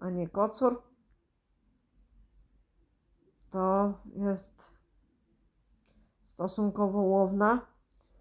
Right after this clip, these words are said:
więc czasami może być, że jakaś mucha przeleci, bo jest okno otwarte i coś tam wleci, a wiadomo, kotka ma tendencję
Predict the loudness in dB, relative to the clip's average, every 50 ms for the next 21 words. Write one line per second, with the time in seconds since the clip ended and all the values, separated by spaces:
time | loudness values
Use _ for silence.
0 | _ _ _ _ _ _ _ _ _ _ -8 -6 -4 -4 -6 -8 -12 -18 -12 -4
1 | -4 -4 -2 -2 -2 0 0 2 2 2 2 2 2 2 2 0 0 0 -2 -2
2 | -2 -2 0 0 0 0 0 -2 -4 -4 -4 -4 -4 -4 -4 -2 -4 -4 -4 -4
3 | -4 -2 0 2 2 0 -2 -4 -4 -4 -2 -2 -2 -2 -2 -4 -6 -8 -10 -10
4 | -8 -4 -2 -2 -2 -2 -4 -6 -8 -8 -8 -8 -8 -4 -2 -2 -2 -2 -4 -8
5 | -18 _ _ _ _ _ _ _ _ _ _ _ _ _ _ _ _ _ _ _
6 | -20 _ _ _ _ _ _ _ -12 -6 -2 0 2 4 4 4 2 0 -6 _
7 | _ _ _ _ _ _ _ _ _ _ _ _ -20 -20 -20 -20 -20 -20 -20 -20
8 | -20 -20 -12 -4 -2 -2 -2 0 0 0 0 2 2 2 0 0 0 -2 -4 -2
9 | 2 2 2 4 2 0 -2 -6 -14 -20 -20 -20 -16 -8 -6 -4 -2 0 2 2
10 | 4 4 4 4 2 0 -2 -2 -8 -16 -20 -20 -20 -20 -20 -20 -20 -20 -20 -20
11 | -20 -20 -20 -20 -20 -20 -20 -20 -20 -20 -20 -20 -20 -20 -20 -20 -20 -20 -20 -20
12 | -20 _ _ _ _ _ _ _ _ _ _ _ _ _ _ _ _ -6 -2 -2
13 | -2 0 2 4 4 6 6 4 2 4 2 2 4 4 4 4 2 0 0 0
14 | 2 2 4 4 2 2 0 -2